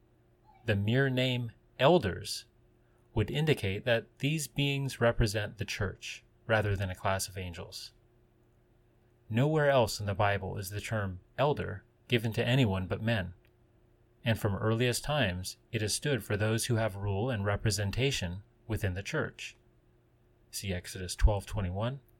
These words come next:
seventeen five through six, eighteen twelve, twenty-four nine through eleven,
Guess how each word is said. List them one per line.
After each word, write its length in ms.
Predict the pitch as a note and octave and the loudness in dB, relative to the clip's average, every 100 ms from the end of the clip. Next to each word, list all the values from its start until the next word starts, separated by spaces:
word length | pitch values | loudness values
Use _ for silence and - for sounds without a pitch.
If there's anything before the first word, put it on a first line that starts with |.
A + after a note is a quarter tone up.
| _ _ _ _ - | _ _ _ _ -18
seventeen 580 | - G#2+ F#2 F2 G#2 G2 | -6 -4 -4 -8 -8 -8
five 300 | - G2 F#2+ | -4 -4 -4
through 100 | F#2 | -8
six, 480 | - - - - - _ _ - | -8 -8 -8 -12 -12 _ _ -12
eighteen 320 | G#2+ - G2+ | -10 -8 -8
twelve, 480 | F#2+ A2 B2 D3 - _ _ _ - | -2 0 0 -4 -16 _ _ _ 2
twenty-four 520 | - G2+ F#2+ G#2 F#2+ | 4 4 -2 -4 -4
nine 220 | F#2 F2+ | -4 -6
through 160 | F#2 F2+ | -6 -6
eleven, 380 | F#2 G2 A#2+ | -4 -4 -6